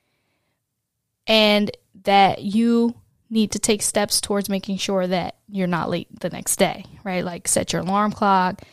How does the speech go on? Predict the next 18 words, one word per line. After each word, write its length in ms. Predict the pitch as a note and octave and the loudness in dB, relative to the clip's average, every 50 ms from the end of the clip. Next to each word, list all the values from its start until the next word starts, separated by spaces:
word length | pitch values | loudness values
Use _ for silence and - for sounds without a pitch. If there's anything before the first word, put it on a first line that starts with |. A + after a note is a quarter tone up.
| _ _ - - - | _ _ -20 -12 -10
make 100 | G3 - | -10 -6
sure 140 | - F#3 | -6 -6
to 80 | F3+ F3 | -6 -6
go 160 | - - - | -6 -6 -4
to 60 | - | -4
bed 220 | - F#3 G3+ G#3+ G#3 | 0 2 4 4 4
a 60 | G#3+ | 4
little 200 | G#3 G#3 G3 - | 2 2 2 2
early. 580 | - F#3+ G3 F#3+ F#3+ F#3 F3+ F#3 F3+ F3+ F#3 F#3 - - - _ _ _ _ - | 4 4 4 4 4 4 2 0 -2 -2 -4 -6 -8 -16 -20 _ _ _ _ -8
You 340 | E4+ F4+ F#4 F#4+ G4 G4 F#4 | -6 -4 -2 0 0 0 2
might 240 | E4+ D#4 D#4 D4+ C4+ | 4 4 4 4 4
be 100 | D4 D4 | 4 4
missing 300 | C#4+ C#4+ C4+ - C#4 C4 | 6 4 4 4 2 2
that 200 | C4 B3 A#3+ A#3+ | 4 4 4 4
new 300 | A#3+ A#3 B3 B3+ B3 - | 4 4 4 4 2 2
episode 520 | A#3+ A3+ - B3+ A#3 - A#3 G#3+ G#3+ G3+ | 2 0 0 0 -2 0 0 0 0 0
of 60 | G3+ | -2
Euphoria. 840 | G3+ G#3 G#3+ G#3 - - G#3+ G#3 G#3 G3+ G3+ G3+ G3+ G#3 G#3 A3 A3 | -2 -2 -2 -4 -2 -2 -2 0 0 0 0 0 0 0 0 -2 -4